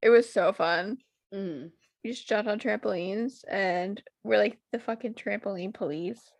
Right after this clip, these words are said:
Speaker 1: Um,
Speaker 2: That's so fun.
Speaker 1: they had, like, really stupid rules. Like, you couldn't do, like, backflips and shit. Um,
Speaker 2: That's dumb.
Speaker 1: boring.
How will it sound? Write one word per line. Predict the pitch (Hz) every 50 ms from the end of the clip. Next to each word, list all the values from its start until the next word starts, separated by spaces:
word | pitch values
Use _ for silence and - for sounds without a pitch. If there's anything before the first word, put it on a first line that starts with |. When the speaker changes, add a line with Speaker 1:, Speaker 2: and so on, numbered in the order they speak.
| _
Speaker 1:
Um, | - 170 165 - - 196
Speaker 2:
That's | 220 233 -
so | - 262 262
fun. | 262 - - 175 156 151 160 156 147 139 135 156 156 _ - - - - - -
Speaker 1:
they | 254
had, | 226 - 262
like, | 320 - -
really | 202 190 185 185 185 196 208 214 - - _ _ _ _ _ _ _ _ _ _ _ _ _ _ _ _ _ _ _ _ _ _ -
stupid | - - - - - - 165 - - -
rules. | 160 165 165 170 185 196 208 240 -
Like, | 233 233 233
you | 214 208
couldn't | - - 233 202 226 226
do, | - 208
like, | 196 208 - _ -
backflips | 175 - - - - - 220 202 208 - -
and | 240 269
shit. | 269 - - 247 247 247 247 233 - -
Um, | - 233 226 214 214 208 202 202 196 214 247 - _ _ -
Speaker 2:
That's | 185 190 190 190 185 - 160
dumb. | - 165 - 208 208 - - - - -
Speaker 1:
boring. | 202 214 247 294 294 254 240 240 240 240 240 247 254 269